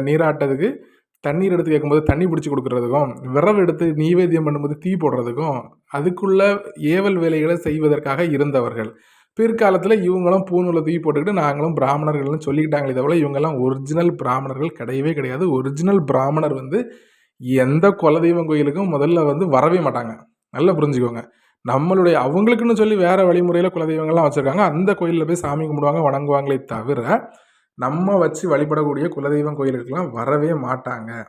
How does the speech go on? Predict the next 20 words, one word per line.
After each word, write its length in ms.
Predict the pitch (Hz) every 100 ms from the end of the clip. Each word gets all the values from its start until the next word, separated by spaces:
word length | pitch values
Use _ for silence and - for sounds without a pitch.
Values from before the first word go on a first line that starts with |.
| _ _
இவங்க 280 | 127 139 165
எல்லாருமே 480 | 156 135 151 156 170
வந்து 180 | 156 151
பாத்தீங்கன்னா, 440 | 139 127 139 214 165
அவங்களுடைய 460 | 143 170 170 185
பிழைப்புக்காக 720 | 190 196 226 226 226 220 190 180
வேண்டி 200 | 170 254
நம்மளை 360 | 185 180 220 196
ஏமாத்துறாங்க. 580 | 160 147 135 127 120 113 - _ _ _ _ -
இவங்களுக்கு 320 | 170 175 170
வந்து 220 | 165 185 254 208 254 - _ _ _ _ _ _ -
இப்போ 340 | 143 151 175
ஒரு 200 | 156 156
கோயில் 280 | 156 180 208
எடுத்துக்கிட்டிங்கன்னா, 840 | 170 156 143 131 120 151 - -
ஒரு 160 | 143 143
கோயிலுக்கு 380 | 170 185 180 175
வந்து 160 | 185
சராசரி 520 | - 160 185 185 190
இன்றைய 460 | 170 156 175 202